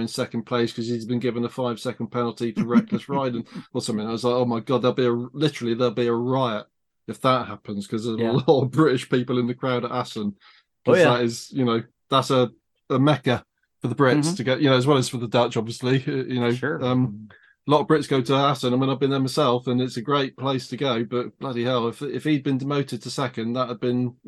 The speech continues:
Speaker 1: uh, that would have been <laughs> tricky.
Speaker 2: Uh,
Speaker 1: From a
Speaker 2: I, I, I
Speaker 1: organisational
Speaker 2: feel ya.
Speaker 1: point of view. So thankfully that didn't happen. So yeah, anyway, let's, let's look at the points.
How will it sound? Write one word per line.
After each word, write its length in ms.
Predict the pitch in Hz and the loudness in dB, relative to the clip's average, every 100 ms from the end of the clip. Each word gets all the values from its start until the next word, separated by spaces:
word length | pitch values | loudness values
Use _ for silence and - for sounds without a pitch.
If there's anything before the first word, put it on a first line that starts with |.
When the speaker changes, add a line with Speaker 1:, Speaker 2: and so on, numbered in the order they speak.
| 123 | -6
Speaker 1:
uh, 180 | 113 110 _ _ _ _ - | -4 -6 _ _ _ _ -4
that 100 | 135 | -4
would 80 | 127 | -2
have 60 | |
been 120 | 127 | -2
<laughs> 100 | 127 | -2
tricky. 400 | 131 123 - 139 - - | -2 2 6 4 4 -8
Speaker 2:
Uh, 60 | - - - 123 131 | -8 -8 -10 0 2
Speaker 1:
From 60 | 135 | 4
a 140 | 127 123 | 4 2
Speaker 2:
I, 120 | 117 | 0
I, 80 | 131 113 _ _ _ _ 117 113 | -4 -8 _ _ _ _ -2 2
I 20 | |
Speaker 1:
organisational 520 | 151 143 139 131 135 | 2 4 4 6 4
Speaker 2:
feel 160 | 123 127 | 4 2
ya. 60 | |
Speaker 1:
point 160 | 123 117 | 2 0
of 40 | |
view. 120 | 120 127 | 2 2
So 220 | 135 127 | 4 2
thankfully 420 | 131 151 143 135 | 4 2 4 2
that 180 | 131 131 | 2 2
didn't 180 | 127 127 | 0 0
happen. 400 | 123 117 120 110 | 0 -2 -4 -2
So 120 | 123 | 2
yeah, 160 | 123 123 | 4 6
anyway, 280 | 131 120 110 - | 4 2 0 0
let's, 220 | 131 - | 0 0
let's 180 | 139 131 | -4 -2
look 80 | 131 | -2
at 60 | |
the 60 | 127 | -2
points. 400 | - 117 113 | 0 -2 -2